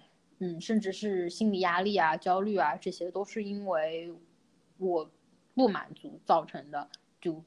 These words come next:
比如说，说我希望达到一个什么状态，不一定是金钱上，可能就是我希望我一周能背一百个单词，最后只背了十个，就是这种，呃，抽象一点的也包括。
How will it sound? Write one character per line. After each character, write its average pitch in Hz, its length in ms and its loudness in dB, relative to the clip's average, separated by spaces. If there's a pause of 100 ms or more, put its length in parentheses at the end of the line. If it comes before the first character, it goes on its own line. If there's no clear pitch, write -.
比 - 80 -10
如 170 140 -2
说， 196 240 4
说 202 220 6
我 175 200 0
希 - 220 -2
望 190 300 4
达 156 160 0
到 165 180 4
一 151 80 -6
个 170 80 -2
什 175 140 -8
么 165 100 -12
状 185 300 0
态， 156 260 -4 (400)
不 285 80 8
一 285 80 12
定 285 220 2
是 226 100 -4
金 233 240 -2
钱 - 240 -6
上， 151 240 -4
可 - 140 -8
能 165 180 -4
就 240 100 4
是 208 300 0 (280)
我 180 180 6
希 - 160 0
望 226 340 8
我 160 140 -4
一 202 120 -6
周 247 200 4
能 202 160 -6
背 262 120 4
一 247 120 -6
百 180 160 -2
个 - 80 -10
单 214 160 -2
词， 175 160 -8
最 247 160 -4
后 220 120 -2
只 - 140 -20
背 214 140 -2
了 180 160 -4
十 - 220 -20
个， - 200 -10 (220)
就 240 100 -8
是 233 140 -4
这 262 240 -2
种， 147 240 -10 (340)
呃， 175 320 -4
抽 277 180 4
象 254 240 0
一 196 60 -2
点 185 180 -4
的 311 60 -2
也 185 200 0
包 - 140 -4 (160)
括。 190 160 2